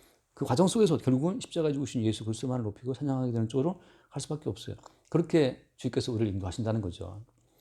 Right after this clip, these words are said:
이것을 뭐 그냥 죄를 누르고 뭐 이걸 안 하고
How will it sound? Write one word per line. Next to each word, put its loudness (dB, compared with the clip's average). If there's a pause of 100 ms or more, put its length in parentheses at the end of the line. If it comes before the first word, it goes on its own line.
(200)
이것을 4
뭐 2
그냥 0
죄를 6
누르고 0
뭐 -4
이걸 -4
안 -6
하고 0